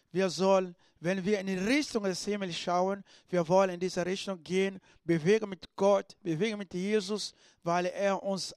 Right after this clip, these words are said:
eins macht. Amen. Und, äh, so soll es geschehen. Wir machen keine Show, lieber Bruder und Schwester. Und du sollst ja keine Show machen, wenn du das,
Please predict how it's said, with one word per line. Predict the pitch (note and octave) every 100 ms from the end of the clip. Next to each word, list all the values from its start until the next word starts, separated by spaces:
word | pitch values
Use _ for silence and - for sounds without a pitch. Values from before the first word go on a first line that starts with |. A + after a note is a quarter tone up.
| -
eins | F#3 F#3 E3 -
macht. | C#3 G2 -
Amen. | C#3 E3+ G#3 G#3+ _ _ _ _ _ _ _ _ _ _
Und, | E3+ F#3 F#3+
äh, | F#3+ F#3 F3 - _ _ _ _ _ _ _
so | D#3+ G3+ B3 A#3+
soll | F3+ G#3+ G3+
es | -
geschehen. | F#3+ E3+ - G#3 A#3 A#3+ - _ _ _ _ _ _ _ _ _ _ -
Wir | F3+ G#3
machen | B3 B3+
keine | A#3 G#3
Show, | F3+ - A3+ A3+
lieber | F3+ F3+ E3+
Bruder | D#3+ F3 E3
und | D3+
Schwester. | - D#3+ D#3+ - - - _ _ _ _ _ _ _ -
Und | F#3 F#3+
du | G3+
sollst | A3 B3+
ja | A#3+
keine | - A3+ G#3
Show | - - G#3+
machen, | G#3 G#3 G#3 G3
wenn | F#3 F3+
du | A#3 B3+
das, | F3+ D#3 - - -